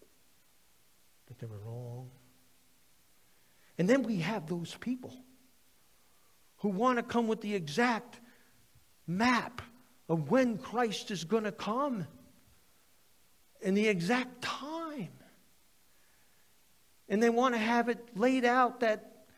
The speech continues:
and I've heard 'em before. <laughs> "Well, yeah,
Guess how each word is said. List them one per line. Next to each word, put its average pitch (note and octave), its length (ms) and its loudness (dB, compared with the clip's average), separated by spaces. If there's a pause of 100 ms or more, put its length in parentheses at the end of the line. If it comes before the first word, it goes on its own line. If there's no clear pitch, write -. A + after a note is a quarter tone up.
and G#3+ 100 0
I've C#4+ 160 4
heard D4 260 2
'em G3 140 0
before. D#3 500 -4 (220)
<laughs> E3+ 80 -4 (1500)
"Well, F#3+ 440 -6
yeah, C#3+ 320 -10